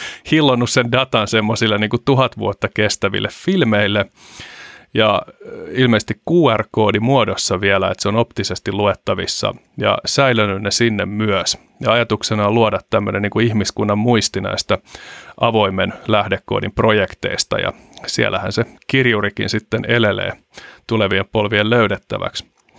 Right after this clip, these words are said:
Ja tämähän on hauska projekti, että saadaan, saadaan tätä niinku digitaalista pääomaa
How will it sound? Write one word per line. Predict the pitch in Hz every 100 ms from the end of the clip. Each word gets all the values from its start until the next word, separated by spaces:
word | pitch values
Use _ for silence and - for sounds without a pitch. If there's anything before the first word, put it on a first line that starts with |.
| - - - - - -
Ja |
tämähän | - 139 139
on | 135
hauska | 143 135 - 104 _
projekti, | 120 117 104 - 98
että | -
saadaan, | - 110 104 101 98 _ -
saadaan | - 127 107
tätä | 101 101 104
niinku | 101 107
digitaalista | 113 107 - 92 95 - - 98 _ _ _ _ -
pääomaa | 110 101 95 98 95